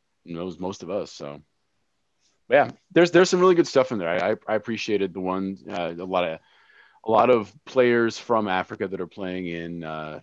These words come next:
in England and elsewhere, and, uh, different players from various backgrounds in the N W S L, and it kind of s-, spans the gambit from, uh, a lot of other ones as well. Not, not just,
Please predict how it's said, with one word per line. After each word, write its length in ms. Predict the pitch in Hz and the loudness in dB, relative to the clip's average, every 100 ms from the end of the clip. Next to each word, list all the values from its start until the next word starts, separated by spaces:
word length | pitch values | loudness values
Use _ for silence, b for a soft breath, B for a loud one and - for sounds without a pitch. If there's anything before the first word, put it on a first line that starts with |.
| - | -16
in 120 | 92 | -14
England 360 | 90 92 87 82 | -12 -10 -10 -10
and 120 | 82 | -8
elsewhere, 640 | 80 80 - 82 82 82 | -10 -10 -12 -10 -8 -8
and, 480 | 71 87 82 78 80 _ _ _ _ _ _ _ | -10 -12 -12 -14 -16 _ _ _ _ _ _ _
uh, 500 | 82 76 73 71 73 82 _ 175 127 110 | -10 -8 -6 -8 -10 -16 _ -20 -18 -8
different 460 | 117 - 92 90 _ _ _ | -8 -6 -10 -10 _ _ _
players 380 | - 90 90 90 | -8 -6 -6 -8
from 360 | 90 80 85 87 | -12 -12 -12 -8
various 280 | 87 82 - - - | -6 -6 -8 -14 -8
backgrounds 440 | 82 - 80 78 | -8 -8 -14 -12
in 60 | 80 | -14
the 60 | |
N 80 | 76 | -12
W 280 | 80 80 76 | -12 -10 -10
S 160 | 73 107 | -8 -6
L, 560 | 92 90 87 90 87 _ _ | -4 -2 -2 -4 -8 _ _
and 80 | 85 | -20
it 40 | |
kind 160 | - 78 | -16 -16
of 80 | 80 | -16
s-, 180 | - _ _ _ | -20 _ _ _
spans 680 | - - 123 95 90 82 - _ _ _ _ | -20 -8 -4 -2 -4 -8 -20 _ _ _ _
the 60 | 104 | -10
gambit 320 | 87 82 82 | -6 -6 -8
from, 180 | - 80 | -14 -12
uh, 200 | 76 76 | -10 -12
a 140 | 76 - | -14 -8
lot 180 | 85 82 | -6 -6
of 60 | |
other 60 | 85 | -8
ones 180 | 85 80 | -12 -14
as 100 | 85 | -8
well. 160 | 80 | -6
Not, 160 | 107 123 | -4 0
not 220 | 151 131 | 2 2
just, 240 | 120 - | 0 -4